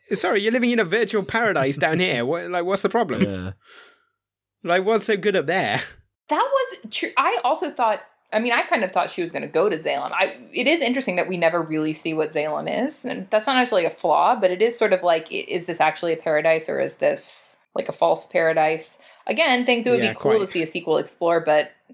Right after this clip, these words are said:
Speaker 3: when there's no guarantee there will be a sequel, <laughs> it's like
Speaker 1: I think at this point we can pretty much guarantee there will be no sequel.
Speaker 3: Yeah, although there is a lot of love for this movie.
Speaker 1: Yeah, I mean, it didn't do great business and it's been eaten up by Disney now.
Speaker 3: Yeah.
Speaker 1: So the question is,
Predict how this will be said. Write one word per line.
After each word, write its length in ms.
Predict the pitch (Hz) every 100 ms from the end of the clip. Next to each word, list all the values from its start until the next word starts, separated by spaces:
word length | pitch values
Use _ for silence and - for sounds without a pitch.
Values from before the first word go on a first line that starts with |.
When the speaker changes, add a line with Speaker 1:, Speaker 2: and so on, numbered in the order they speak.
| _
Speaker 3:
when 160 | 180 170
there's 160 | 175
no 100 | 175
guarantee 360 | 170 170 170 175
there 140 | 160
will 160 | 160 160
be 100 | 165
a 60 | 147
sequel, 440 | - 165 160 160
<laughs> 20 |
it's 300 | 277 - -
like 420 | - 269 - - _ - - - - - -
Speaker 1:
I 220 | 135 151
think 360 | 175 165 156 127
at 200 | 139 131
this 160 | 139
point 240 | - 127 120
we 100 | 131
can 200 | 131 117
pretty 180 | 139 120
much 180 | 120
guarantee 440 | 131 117 120 127 117
there 120 | 113
will 120 | 113
be 100 | 113
no 240 | 113 113 113
sequel. 180 | - 156
Speaker 3:
Yeah, 220 | 151 143 -
although 200 | 277 359
there 160 | 277
is 80 | 392 480
a 20 |
lot 160 | 226 277
of 120 | 359
love 240 | 165 220
for 100 | -
this 180 | - 156
movie. 520 | 160 180 185 139 160 _ _ _ _ _ -
Speaker 1:
Yeah, 440 | 165 208 233 233 180
I 40 |
mean, 160 | 185 196
it 80 |
didn't 160 | 226 220
do 100 | 180
great 260 | 151 175 143
business 440 | 160 156 127 -
and 160 | 147 135
it's 160 | 127
been 160 | - 143
eaten 200 | 147 127
up 100 | 123
by 120 | 131
Disney 340 | 120 127 117 117
now. 60 |
Speaker 3:
Yeah. 240 | 156 156 147
Speaker 1:
So 120 | 107
the 100 | 117
question 300 | 139 113 127
is, 300 | 113 113